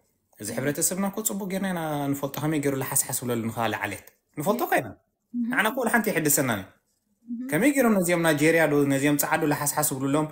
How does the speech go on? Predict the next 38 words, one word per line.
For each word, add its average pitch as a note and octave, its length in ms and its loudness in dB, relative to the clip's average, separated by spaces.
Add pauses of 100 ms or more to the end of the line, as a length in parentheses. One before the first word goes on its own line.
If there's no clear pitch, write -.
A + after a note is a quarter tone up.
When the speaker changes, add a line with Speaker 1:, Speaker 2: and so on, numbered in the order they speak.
(220)
Speaker 1:
ከመይ D3 260 4
ገይሮም D3+ 260 6
የኽብርዎ D3+ 340 2
ስኒ A3+ 220 4
ፅቡቅ F#4+ 220 0
ጌርና C#3+ 220 4
ንፈልጥ A2 320 -2
ኢና። G#2 140 -8 (200)
ከመይ E3 260 4
ገይሮም D#3 260 2
ሰምዕዎም B2 380 0
ነዚኦም G#2+ 260 -2
ፃዓዱ? G2+ 240 -4 (680)
Speaker 2:
ምሁም። A#3+ 320 -10 (120)
Speaker 1:
ግን G#3 160 -4
ኣብቲ F#3+ 280 2
ሓዎም G3 380 4
ክመፁ D3 340 0
ከለዉ C3+ 280 -2
እዩ A2+ 80 -4
እቲ A#2 140 -8
ግናይ G#2+ 240 0
ነገር። G2 240 -6
ኣብቲ A#2+ 220 -4
ሓብቶም፣ E3 380 -2 (400)
ኣብቲ B2 200 -6
ሓዎም C3 280 2
ክመፁ A2 300 -2
ከለዉ። G2 260 -6 (360)
ኣነ A3 160 6
ሕጂ A3 200 4
ዳህላክ F#3+ 320 4
ኣብዛ D#3 220 4
ኣትየ E3+ 240 4
ስኒ፣ E3 160 2 (1000)
ድሕሪ - 200 -6
ባይታይ F3+ 300 -2
ከይፈልጦ፣ G#3+ 380 -2